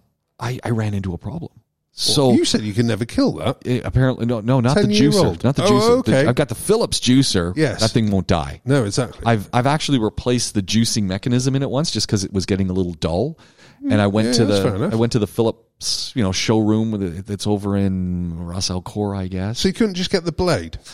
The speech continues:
Speaker 1: Well, I, it, it's kinda got a meshy thing with the blade in it, so it's a,
Speaker 2: Ah, okay.
Speaker 1: so, but it was fine 'cause it was super <laughs> inexpensive, and the guy's just going, "You know, I don't, we don't even make that juicer anymore, but we have parts."
Speaker 2: Great.
Speaker 1: <laughs> I said, "Okay, I'll take one."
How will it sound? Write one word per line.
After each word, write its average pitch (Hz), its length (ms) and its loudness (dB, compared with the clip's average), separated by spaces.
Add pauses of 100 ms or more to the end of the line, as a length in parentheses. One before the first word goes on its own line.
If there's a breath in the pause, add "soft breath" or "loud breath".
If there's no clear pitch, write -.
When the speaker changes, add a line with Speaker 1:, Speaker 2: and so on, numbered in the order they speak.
(160 loud breath)
Speaker 1:
Well, 156 180 4
I, 147 80 0
it, 143 260 -2
it's - 300 -6
kinda 180 240 -4
got 147 160 2
a 110 40 2
meshy 117 460 2
thing 104 240 -2
with 98 120 -4
the 95 80 -6
blade 101 280 2
in 101 100 4
it, 87 160 -2
so 101 160 2
it's 98 140 0
a, 147 60 2
Speaker 2:
Ah, 139 320 0
okay. 160 160 -2
Speaker 1:
so, 101 200 2
but 110 260 -6
it - 60 -10
was 123 140 0
fine 92 240 -2
'cause 95 160 -2
it 98 60 0
was 87 120 -4
super 101 340 -2
<laughs> - 20 0
inexpensive, 95 600 0
and 87 80 -2
the 92 60 0
guy's 92 240 0
just 92 160 -6
going, 87 240 0 (400 loud breath)
"You - 120 -18
know, - 120 -10
I 82 180 -8
don't, 80 220 -6
we 82 100 -8
don't 85 140 -2
even 78 140 -6
make 82 160 -6
that 69 160 -6
juicer 78 320 -6
anymore, 78 240 -4
but 76 180 -6
we 95 80 -2
have 90 160 -2
parts." - 480 -6 (140)
Speaker 2:
Great. 160 160 0
Speaker 1:
<laughs> 320 80 2
I - 20 4
said, 117 200 0
"Okay, 139 280 -4 (140)
I'll 104 80 -6
take 101 180 -2
one." 92 180 -2